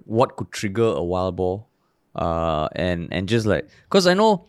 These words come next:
you know, when, when young, growing up, you see the matador and the bull, and everyone thinks, "Oh, bull charged towards red." But it, correct me if I'm wrong, but it's not, nothing to do with the color. It's just the movement and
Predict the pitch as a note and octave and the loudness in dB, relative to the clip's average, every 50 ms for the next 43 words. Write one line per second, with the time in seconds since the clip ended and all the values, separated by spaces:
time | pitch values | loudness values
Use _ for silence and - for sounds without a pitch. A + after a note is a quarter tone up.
0 | - - - - E3+ G#3 A3 F#3+ D3+ A#2 G2+ G2+ G#2 G2+ G2+ G2+ A2+ B2 C3 C3 | -20 -20 -8 -4 0 2 4 4 4 4 4 4 2 2 4 4 6 6 6 4
1 | C3 C3 B2+ A#2 G#2 G#2+ G#2+ A2+ A#2 A#2+ A#2+ G#2 F#2+ G#2 G2+ - - C3+ B2+ B2 | 2 -2 -4 -2 2 4 4 4 6 4 2 2 2 2 0 2 2 2 2 4
2 | G2 G2 F#2 F#2 F#2+ F#2 - - G#2 F#2+ A2 G#2 G#2 G2+ F#2 F2 F2+ F2 F2+ G#2 | 4 4 2 4 2 0 0 -2 0 2 4 4 4 4 2 0 -2 0 2 4
3 | G#2 G#2 G#2 G2+ D#2 F2+ G2 G2+ G#2 A#2 A#2+ A#2 G#2+ A#2+ G#2+ A#2+ A#2 G#2+ G2 F2 | 4 4 4 2 2 2 2 2 4 4 2 2 2 0 2 2 2 2 4 4
4 | A#2 B2 A#2+ - - G#2 G#2 G#2 - G2 G2+ G2+ F2+ E2+ F#2+ G#2 G#2+ - - _ | 4 4 4 4 2 2 0 0 0 0 0 0 0 2 2 2 2 0 -2 _
5 | _ _ _ _ - A2 A2 - - - _ _ _ _ _ - B2+ B2+ A#2+ - | _ _ _ _ 4 6 6 6 4 0 _ _ _ _ _ 0 2 2 2 2
6 | - A#2+ B2+ D3 E3 E3+ D3+ A#2+ G2+ G2+ G#2+ A2 A2+ A2+ G2+ G#2 F#2 G#2+ A2 G2+ | 2 2 2 2 2 0 0 -2 0 0 0 0 0 2 2 2 2 2 2 0
7 | G#2 B2 D#3+ F3 F3 - - F#2+ F2 - _ - F#2+ A2+ C3 - - E3+ D3+ B2 | 0 2 2 2 2 0 -6 -18 -18 -18 _ -4 -2 -2 0 0 0 -2 -2 0
8 | A2 B2 A#2+ G#2+ F2 - - - G2 F#2 G2 F#2 - - - F2+ G2 G#2 G2+ G#2 | 0 2 2 2 0 -2 -4 -2 -2 0 0 0 -2 -4 -6 -6 -6 -6 -2 -2
9 | C3+ C#3 C3 - A2 F#2+ F#2+ G2 G#2+ G#2+ G2+ - B2 A2+ A#2 A2+ A2 - - - | -2 -2 -2 -4 -6 -6 -4 -4 -6 -6 -6 -6 -4 -2 -2 -2 -2 -4 -8 -8
10 | D2+ F2 E2+ E2 E2 F2+ | -8 -6 -6 -8 -10 -14